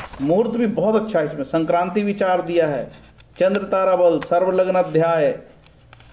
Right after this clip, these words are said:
गोचर अध्याय, बहुत डिटेल है यार। मुहूर्त का तो बहुत बड़ा topic है, विवाह अध्याय।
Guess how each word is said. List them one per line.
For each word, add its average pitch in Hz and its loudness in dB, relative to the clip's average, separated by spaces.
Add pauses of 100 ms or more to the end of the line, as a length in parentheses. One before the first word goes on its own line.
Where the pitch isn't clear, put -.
(360)
गोचर 165 0
अध्याय, 175 2 (520)
बहुत 196 0
डिटेल 175 2
है 113 -2
यार। 117 -6
मुहूर्त 175 0
का 254 2
तो 226 2
बहुत 214 -2
बड़ा 175 0
topic 131 -2
है, 101 -10
विवाह 170 2
अध्याय। 156 0